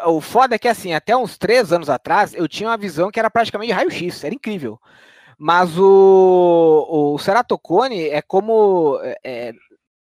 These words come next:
em teoria, você não deveria s-, coçar o seu olho, porque você pode deformar a esfericidade dele. E o meu, ele forma tipo um, a retina forma tipo um cone, e aí deforma a, a,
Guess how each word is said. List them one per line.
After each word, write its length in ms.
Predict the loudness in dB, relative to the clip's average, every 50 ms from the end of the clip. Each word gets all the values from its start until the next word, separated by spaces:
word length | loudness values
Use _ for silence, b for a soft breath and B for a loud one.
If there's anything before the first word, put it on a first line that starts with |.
| _ _ _
em 120 | -14 -6
teoria, 320 | -2 0 2 2 2 0 -4
você 160 | -4 -2 -2
não 100 | 0 0
deveria 300 | 0 -2 -2 0 0 0
s-, 180 | 0 -4 -10 -12 -12 -12 -8 _
coçar 320 | -2 -2 0 2 0 0
o 40 | 0
seu 160 | 0 -2 0
olho, 220 | 2 2 0 0 -2
porque 140 | -8 -14
você 120 | -14 -14 -8
pode 280 | -4 -4 -4 -4 -2
deformar 720 | -4 -6 -4 -2 -2 -2 0 -2 -2 0 0 0 -2 -4 -10 _ _ _ _ _ _ _ _ _
a 140 | -4 -4
esfericidade 680 | -4 -4 -4 -6 -6 -6 -8 -4 -2 -2 -2 -2 -4 -2
dele. 320 | 0 0 0 0 -2 -8 b b b b b b b b b _ _ _
E 120 | -6 -6
o 60 | -4 0
meu, 640 | 2 4 4 6 6 4 4 2 0 0 0 2
ele 140 | 2 0 0
forma 320 | -2 0 0 0 0 0 -4
tipo 280 | -6 -10 -12 -12 -14
um, 240 | -14 -14 -16 -10 -6
a 80 | -4 -4
retina 360 | -4 -4 -8 -8 -10 -10 -6
forma 240 | -6 -4 -4 -4 -8
tipo 180 | -10 -14 -16
um 80 | -16 -16
cone, 580 | -14 -2 2 2 2 2 0 -4 -10 -10 -6
e 80 | -2 0 0
aí 120 | 0 2
deforma 680 | 2 0 -2 -2 0 2 4 4 6 4 4 2 0 0
a, 720 | 0 0 0 -2 -2 -4 -6 -8 -10 -12 -10 -6 -6
a, 40 | -6